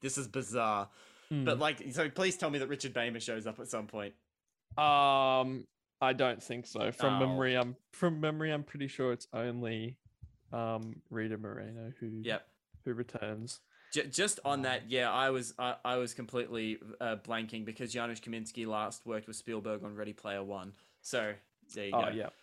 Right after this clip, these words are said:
Speaker 1: But it's, it's good hearing what you said about, like, because that's, when I watched the original film, I'm really, I, I realized, like, it's all very, like,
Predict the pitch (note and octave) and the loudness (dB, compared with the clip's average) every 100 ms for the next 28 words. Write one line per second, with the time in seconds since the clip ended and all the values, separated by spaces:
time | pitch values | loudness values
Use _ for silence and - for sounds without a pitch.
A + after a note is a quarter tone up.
0 | _ _ F3 G#3 G#3+ - G#3+ - C#4+ C4 | _ _ 2 2 2 2 0 2 0 2
1 | G3 G#3 G3 E3+ D#3+ D3+ D#3 C#3+ C3 C3 | 6 6 4 0 -2 -2 0 0 2 2
2 | B2+ B2 A#2+ D#3 F3 D3+ C#3+ D3 D#3 C3+ | 2 0 -2 0 0 2 2 -2 -6 -2
3 | C#3+ C3+ F3+ - E3+ C3 B2 B2 B2+ A#2+ | 0 2 0 0 2 2 0 -2 0 0
4 | A#2+ B2 C3+ C3+ B2+ - B2 A#2 B2+ B2 | -2 0 0 0 -2 0 -2 0 0 0
5 | C#3+ D#3 C3 B2 A#2 B2 A#2 C#3+ C3+ D#3 | 2 2 2 2 0 -2 -2 -4 -2 2
6 | E3 C#3 C#3+ C3+ B2+ A#2 B2 A#2+ | 4 4 2 4 2 -2 -4 -6